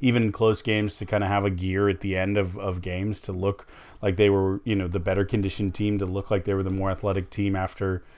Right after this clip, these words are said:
you know, ninety percent of a game had been played. That, that just looks to be the opposite. Like,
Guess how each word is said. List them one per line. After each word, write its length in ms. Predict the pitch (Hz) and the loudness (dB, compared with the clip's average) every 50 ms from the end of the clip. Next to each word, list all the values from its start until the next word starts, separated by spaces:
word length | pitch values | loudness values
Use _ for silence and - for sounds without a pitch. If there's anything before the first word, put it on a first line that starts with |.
| - - - - | -20 -20 -10 -6
you 100 | 107 98 | -4 -2
know, 100 | 92 90 | -2 -2
ninety 320 | 90 95 98 101 95 95 | -2 -2 0 0 0 0
percent 320 | - 104 98 - - 104 98 | 0 0 0 0 0 0 0
of 80 | 92 | 0
a 40 | 98 | 0
game 220 | 90 98 98 95 | 0 0 0 0
had 120 | 95 95 92 | 0 0 -2
been 200 | 95 92 92 87 | -4 -4 -6 -6
played. 400 | - - 110 110 120 113 104 90 | -4 0 2 4 4 4 4 2
That, 220 | 101 104 - - | 2 0 0 0
that 160 | 113 104 98 | 0 0 0
just 180 | - 107 - - | 0 -2 -6 -2
looks 220 | 107 104 107 - - | -2 -2 -2 -2 -4
to 100 | - 147 | -4 -2
be 80 | 131 104 | -2 0
the 140 | 95 95 95 | 0 2 4
opposite. 500 | 107 147 147 - - - 104 95 - - | 4 4 4 2 -2 -10 -12 -16 -14 -12
Like, 160 | 110 104 95 | -12 -12 -12